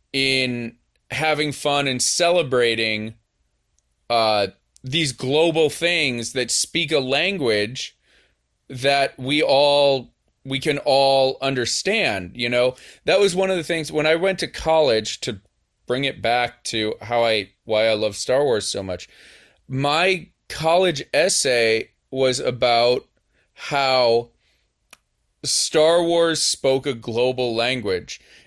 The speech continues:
And even if you lived in Japan and watched the movie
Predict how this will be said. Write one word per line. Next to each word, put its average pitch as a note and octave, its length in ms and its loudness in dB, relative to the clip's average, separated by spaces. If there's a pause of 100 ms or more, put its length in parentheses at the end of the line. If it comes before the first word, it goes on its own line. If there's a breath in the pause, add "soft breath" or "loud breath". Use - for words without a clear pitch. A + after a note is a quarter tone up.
And A2+ 100 -6
even D3+ 220 -2
if D#3 100 -4
you D3+ 140 -4
lived C#3+ 320 0
in B2+ 420 -2
Japan B2 840 -2 (560)
and B2+ 420 0 (280)
watched C#3+ 640 -2
the C#3+ 100 -2
movie C#3+ 840 -2